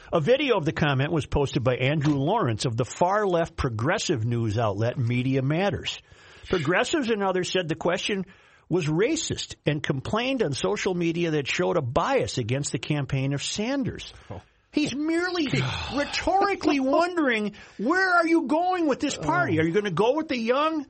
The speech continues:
Speaker 1: uh, gals who are taking in this direction? Are you gonna try to find a compromise? Are you gonna try to pull yourself back to the middle? And that's now seen by the mystery. That's now seen as an attack against Sanders, who, who should be attacked. He's a fraudulent hypocrite.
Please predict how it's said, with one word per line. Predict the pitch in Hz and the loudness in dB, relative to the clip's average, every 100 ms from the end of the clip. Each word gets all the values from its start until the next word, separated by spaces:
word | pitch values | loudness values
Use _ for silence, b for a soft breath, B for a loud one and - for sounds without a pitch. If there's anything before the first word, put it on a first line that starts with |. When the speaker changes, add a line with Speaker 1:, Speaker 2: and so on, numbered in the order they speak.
| - | -4
Speaker 1:
uh, | 233 220 | -4 -2
gals | 196 226 269 320 - | -2 0 0 0 0
who | 226 | 0
are | 208 | 0
taking | - 226 269 247 | 0 0 0 -4
in | 233 | -2
this | 262 254 | -2 -2
direction? | 277 277 302 370 349 | -2 -2 0 -2 0
Are | 180 | 0
you | 156 | 0
gonna | 160 | -2
try | - 196 | 0 0
to | 202 | 0
find | 196 185 | -2 -4
a | 185 | -4
compromise? | 220 247 277 302 294 302 311 | -2 -4 -2 -2 -2 -2 -2
Are | 196 | -2
you | |
gonna | 160 | -4
try | 143 190 | -2 -2
to | 190 180 B B | -2 -6 B B
pull | - 220 | -2 0
yourself | 220 - 220 220 | 0 0 0 2
back | 208 208 208 | 0 0 0
to | 202 | -2
the | 185 | 0
middle? | 196 247 302 B - | 2 2 0 B -2
And | 214 226 | 0 2
that's | 302 311 B B _ _ - | 0 -2 B B _ _ -6
now | 202 208 311 | -4 -2 -4
seen | - - 302 294 113 110 - _ - | -6 -6 -4 -4 -4 -6 -14 _ -4
by | 113 | -2
the | 135 | -2
mystery. | 123 110 - 107 - _ | -4 -6 -6 -8 -8 _
That's | 120 - | -4 -2
now | 127 120 | -2 -2
seen | - 127 127 | -2 -2 -2
as | 107 123 | -2 -2
an | 117 | -4
attack | - - 247 262 - | -6 -8 -6 -6 -4
against | 110 107 82 | -4 -4 -6
Sanders, | - 95 87 82 - B B B B | -6 -6 -8 -12 -18 B B B B
who, | 190 | -4
who | - - 233 | -2 -2 -2
should | - 320 285 | 0 -4 -2
be | 143 | -2
attacked. | 98 - 98 - | -2 -2 -4 -4
He's | 139 117 | -4 -4
a | 107 | -6
fraudulent | - 185 170 170 185 196 180 | -4 0 2 0 -2 -4 -2
hypocrite. | 190 - 117 120 85 | -2 -2 -2 -2 -2